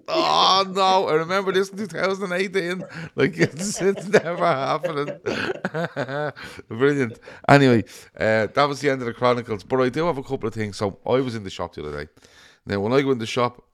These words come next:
I usually bring my son with me. He's three, he's nearly four. He insists on getting one of these. You know these trolleys that are small, the, the plastic kind of trolleys. He pushes them around and insists on putting everything into it. Won't let me get a trolley.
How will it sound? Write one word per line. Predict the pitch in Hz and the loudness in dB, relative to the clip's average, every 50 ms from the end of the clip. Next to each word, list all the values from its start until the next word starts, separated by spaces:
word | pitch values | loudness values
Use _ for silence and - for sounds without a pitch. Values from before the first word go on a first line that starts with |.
| _ _ - | _ _ -6
I | 98 | -6
usually | 107 120 113 117 120 | -4 -4 -6 -6 -8
bring | 120 113 | -8 -8
my | 107 | -8
son | 101 - 120 120 113 | -8 -6 -6 -4 -4
with | 107 104 | -6 -6
me. | 110 107 - - | -8 -8 -10 -12
He's | - 107 - | -16 -18 -16
three, | - - - 117 117 120 117 98 | -12 -8 -4 -4 -2 -2 -2 -4
he's | 82 104 95 | -6 -8 -8
nearly | 113 113 110 98 | -8 -10 -10 -10
four. | - - 107 107 107 107 101 - _ _ _ _ _ _ | -10 -6 -4 -2 0 0 -2 -4 _ _ _ _ _ _
He | - 104 110 | -6 -6 -4
insists | 107 - - - 131 127 - - | -4 -4 -4 -2 -2 -2 -2 -4
on | 117 107 | -8 -6
getting | 104 110 80 92 101 | -4 -4 -4 -4 -6
one | 104 101 | -6 -6
of | 98 | -4
these. | 98 95 92 | -4 -6 -6
You | 101 | -6
know | 113 120 | -6 -4
these | 120 117 107 98 - _ _ _ _ _ _ _ _ _ _ _ _ _ _ - - _ _ _ _ _ - - | -4 -4 -6 -6 -10 _ _ _ _ _ _ _ _ _ _ _ _ _ _ -20 -20 _ _ _ _ _ -16 -10
trolleys | - 101 98 98 98 87 80 - | -4 -4 -4 -4 -4 -6 -6 -6
that | 92 - | -6 -6
are | 78 90 | -6 -10
small, | - - - 87 85 82 82 80 78 78 - | -12 -12 -10 -8 -6 -6 -6 -6 -8 -8 -10
the, | - 80 80 - _ _ _ _ _ _ - | -12 -12 -12 -14 _ _ _ _ _ _ -12
the | 92 92 | -12 -12
plastic | - - 107 104 107 110 110 - - 85 - | -8 -4 -2 0 0 0 0 -2 -6 -14 -10
kind | - 90 85 82 | -8 -8 -8 -8
of | 80 | -10
trolleys. | - 90 87 85 80 | -8 -8 -8 -8 -8
He | 87 90 - | -10 -12 -12
pushes | - 98 101 98 98 92 | -8 -8 -10 -8 -10 -12
them | 82 80 | -12 -10
around | 80 82 82 80 - _ _ - - _ - | -8 -8 -10 -10 -12 _ _ -20 -20 _ -8
and | - 98 104 | -6 -4 -4
insists | 95 - - 127 123 123 - | -4 -4 -4 -4 -4 -2 -4
on | 107 87 | -8 -6
putting | 98 95 90 | -6 -6 -4
everything | 104 110 107 113 95 95 92 | -4 -4 -4 -6 -8 -8 -8
into | 92 87 85 - 87 | -8 -8 -6 -6 -6
it. | 85 _ _ _ _ _ | -6 _ _ _ _ _
Won't | - 104 117 110 | -4 -2 -2 -2
let | 98 101 104 | -2 -4 -4
me | 104 104 98 | -4 -4 -2
get | 92 98 82 65 | -2 -2 -2 -4
a | |
trolley. | - - - 90 92 90 85 | -6 -8 -6 -6 -6 -6 -6